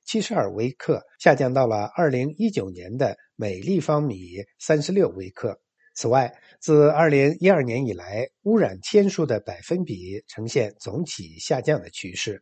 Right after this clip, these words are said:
黄延忠同时指出，尽管北京过去若干年来环境保护的努力取得了显著的成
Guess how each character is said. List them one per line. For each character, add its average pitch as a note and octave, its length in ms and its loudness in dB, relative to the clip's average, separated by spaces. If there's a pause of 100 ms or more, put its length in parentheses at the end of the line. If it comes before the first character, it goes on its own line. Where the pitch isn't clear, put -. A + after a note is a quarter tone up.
(180)
黄 D#3+ 120 4
延 F3+ 100 2
忠 F3+ 160 0
同 E3 180 0
时 D#3 140 -2
指 G2+ 160 -6
出， C3 300 -4 (160)
尽 G#3 180 0
管 E3+ 280 6
北 A#2 180 0
京 F3 240 0
过 F#3+ 180 4
去 D#3 460 4
若 F3+ 160 2
干 F#3+ 160 0
年 D#3+ 180 2
来 C3 280 2
环 D#3 260 -2
境 F#3 240 -2
保 G#2 220 -2
护 - 180 -4
的 D3+ 100 2
努 G2+ 160 -6 (120)
力 D3+ 280 0
取 - 160 -14
得 A2+ 160 -2
了 C3 120 2
显 F#2 260 -10
著 C#3 140 -2
的 G2+ 100 -10
成 - 180 -20